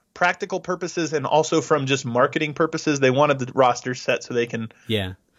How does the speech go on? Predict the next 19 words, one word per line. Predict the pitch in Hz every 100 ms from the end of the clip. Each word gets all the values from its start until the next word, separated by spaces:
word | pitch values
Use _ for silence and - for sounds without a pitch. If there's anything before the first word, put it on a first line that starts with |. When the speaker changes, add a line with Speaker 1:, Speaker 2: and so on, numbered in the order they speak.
| _ -
Speaker 1:
they | 180
Speaker 2:
Maybe | -
Speaker 1:
can | 254
do |
Speaker 2:
they, | 117
Speaker 1:
all | 107
Speaker 2:
maybe | 190 -
Speaker 1:
that. |
Speaker 2:
they | 254 196
try | 190 180
that | 170 160
out | 156 147
with | 120 131 127 -
the, | 127 110 -
with | 117 135 -
the | 135
rookie | 123 120 113
sophomore | - 107 - 98 92
game. | 78 71